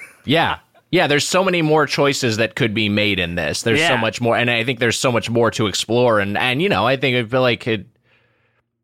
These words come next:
Speaker 1: Cameron's the kind of guy who would be like, you know, hopefully give some leeway to the developer and some input with the, uh, to the developer to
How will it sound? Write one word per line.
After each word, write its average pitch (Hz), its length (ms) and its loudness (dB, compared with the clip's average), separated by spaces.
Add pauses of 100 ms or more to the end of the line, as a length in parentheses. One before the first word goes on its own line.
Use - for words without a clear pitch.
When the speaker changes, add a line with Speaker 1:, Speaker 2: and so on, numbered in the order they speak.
Speaker 1:
Cameron's 131 500 0
the 123 80 0
kind 127 320 -2
of 113 80 -2
guy 120 460 0
who 107 140 0
would 104 180 0
be 110 240 2
like, 107 260 0
you 113 60 -2
know, 101 180 0
hopefully 110 360 0
give 107 200 -2
some 98 320 -2
leeway 110 420 0
to 117 120 -6
the 104 80 -2
developer 101 500 0
and 98 100 -2
some 95 160 -4
input 107 380 -2
with 90 160 -4
the, 92 300 -2
uh, 92 280 0
to 82 140 -4
the 95 80 -2
developer 92 560 0
to 87 280 -2